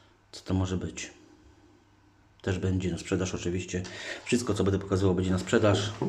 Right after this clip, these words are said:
na mojej grupie, na Facebooku, od szkiełka do szkiełka.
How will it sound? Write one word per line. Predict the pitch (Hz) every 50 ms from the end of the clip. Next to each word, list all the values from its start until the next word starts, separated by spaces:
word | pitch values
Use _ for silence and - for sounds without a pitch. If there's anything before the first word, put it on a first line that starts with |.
| 92 - -
na | - 107 104
mojej | 104 98 98 98
grupie, | 104 117 117 113 - 107 98 98 98 - - - - - - - - - - - - - - - - - - - - -
na | 90 98
Facebooku, | 101 - 98 92 98 104 123 117 117 - - 107 101 98 95 101 - -
od | 104 -
szkiełka | - - - 107 95 - - 92
do | 92 98
szkiełka. | 95 - - 107 101 95 - - 98 92 90 -